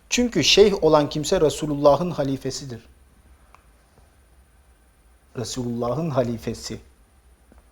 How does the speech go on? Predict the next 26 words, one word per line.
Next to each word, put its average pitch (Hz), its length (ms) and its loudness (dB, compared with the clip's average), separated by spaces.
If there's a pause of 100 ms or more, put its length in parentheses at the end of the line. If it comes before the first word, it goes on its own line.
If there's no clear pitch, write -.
(340)
Şimdi 123 180 -4
Resulullah'ın 139 680 0
ne 160 100 2
demek 160 260 -4
olduğunu 147 320 0
herhalde 131 360 4
bunlar 123 240 -2
tam 135 140 0
olarak 139 360 -2
ya, 131 240 -4
daha 131 260 -4
şey - 160 -6
yapamamışlar, 120 520 -6 (580)
anlayamamışlar. 127 800 0 (520)
Resulullah 135 560 0
Allah'ın 135 380 2
elçisi 123 420 -4
demektir. 147 420 -6
Allah'tan 120 400 -4
ayetler 120 360 -4
alan 127 200 -6
kimseler 139 360 -6
demektir. 147 380 -8
Onun 165 180 -4
halifesi 139 480 -4
demek, 170 240 -2